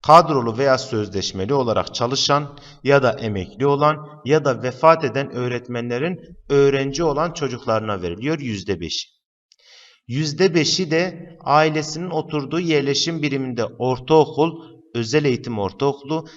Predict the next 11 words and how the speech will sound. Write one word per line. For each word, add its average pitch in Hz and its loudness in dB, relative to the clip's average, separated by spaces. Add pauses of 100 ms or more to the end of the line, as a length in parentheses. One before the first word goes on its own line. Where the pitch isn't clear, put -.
(120)
ve 143 0
İmam 135 -4
Hatip 127 -8
Ortaokulu 156 -4 (100)
bulunmayan 135 -2
öğrenciler. 92 -4 (120)
Lise 135 -4
için 135 -4
geçerli 123 -4
değil 117 0
arkadaşlar, 135 -4